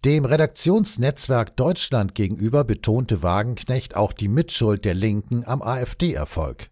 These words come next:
Zitat: „Wir waren über viele Jahre die Stimme der Unzufriedenen.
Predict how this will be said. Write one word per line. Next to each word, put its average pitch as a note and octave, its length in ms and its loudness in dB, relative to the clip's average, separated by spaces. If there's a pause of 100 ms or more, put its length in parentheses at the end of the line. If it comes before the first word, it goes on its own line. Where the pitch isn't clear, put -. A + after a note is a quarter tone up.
(160)
Zitat: - 580 -6 (800)
„Wir D3+ 180 6
waren C#3 280 6
über G2+ 200 2
viele E3 360 2
Jahre A2 420 2
die E2 140 -2
Stimme G2+ 400 0
der D#2 160 -4
Unzufriedenen. D2+ 960 -2